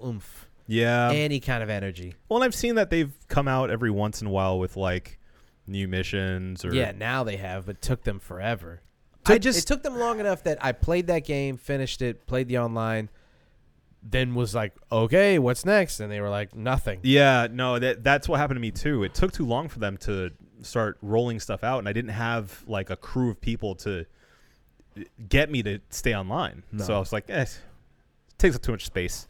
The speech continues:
Speaker 1: I mean, I guess me, you, and Juan could do. He wants to re-download.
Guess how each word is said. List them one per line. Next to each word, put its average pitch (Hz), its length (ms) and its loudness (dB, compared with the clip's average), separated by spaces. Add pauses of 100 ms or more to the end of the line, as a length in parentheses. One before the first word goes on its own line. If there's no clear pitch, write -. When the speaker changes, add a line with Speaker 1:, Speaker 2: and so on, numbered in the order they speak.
(160)
Speaker 1:
I - 40 -4
mean, 170 120 4
I 180 80 4
guess 185 300 0 (500)
me, 139 320 2
you, 127 200 2
and 104 120 -4
Juan 110 300 0
could 90 180 -8
do. 98 500 -2 (220)
He 190 220 2
wants 185 220 2
to 131 120 0
re-download. 101 880 0